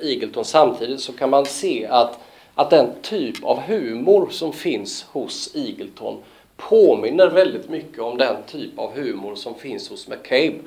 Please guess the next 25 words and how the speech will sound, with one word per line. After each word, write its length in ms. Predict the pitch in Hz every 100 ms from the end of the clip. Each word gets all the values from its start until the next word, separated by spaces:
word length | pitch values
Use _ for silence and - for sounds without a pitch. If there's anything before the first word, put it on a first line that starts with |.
| - - - -
Så 140 | -
att, 180 | 143 - - - 120
och 140 | 156
detta 220 | 143 165
är 40 | -
inte 140 | 165
bara 220 | 160 143
jag 280 | 151 127 135
som 160 | 170 160
pratar 360 | 160 - 113
om 80 | 120
det, 120 | 113
men 100 | 107
det 80 | 120
finns 340 | 175 147 -
alltså 320 | 131 - 131 139
en 160 | 139
närmast 360 | 202 170 139 127
litterär 720 | 127 - 143 139 165 143 117
influens 640 | 139 110 - 131 104 107 -
från 260 | 139 98 92
McCabe 440 | - 117 131 101 101 -
hos, 460 | - 120 - - - _ _ _ _ -
hos 340 | 131 127 -
Eagleton. 460 | 160 123 107 -